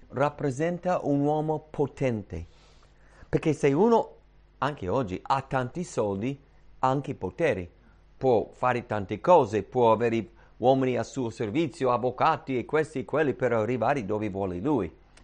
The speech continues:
E dice, "Il ricco appasserà nelle sue imprese come i fiori del campo che seccano e cadono."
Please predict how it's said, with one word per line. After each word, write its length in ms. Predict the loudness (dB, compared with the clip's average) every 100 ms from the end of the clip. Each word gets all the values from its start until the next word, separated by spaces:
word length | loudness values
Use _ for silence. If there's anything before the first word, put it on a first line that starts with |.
| -20 -20 -20 -20 -20 -20 -8
E 100 | -6 -2
dice, 460 | -2 0 0 0
"Il 220 | 2 2 4
ricco 800 | 2 -2 2 4 4 4 -8 -2
appasserà 1040 | 0 2 2 -2 0 2 4 6 6 4 -2 -18 -12
nelle 280 | 4 6 6
sue 300 | 2 0 0
imprese 680 | 0 -4 2 2 2 0 -2 -6 -2
come 260 | 0 0
i 160 | -2 -4
fiori 400 | -4 -2 0 0
del 160 | -2 -4
campo 400 | -4 -4 -6 -6
che 140 | -6
seccano 540 | -4 -4 -4 -4 -4
e 100 | -4
cadono." 460 | -6 -10 -12 -16 -20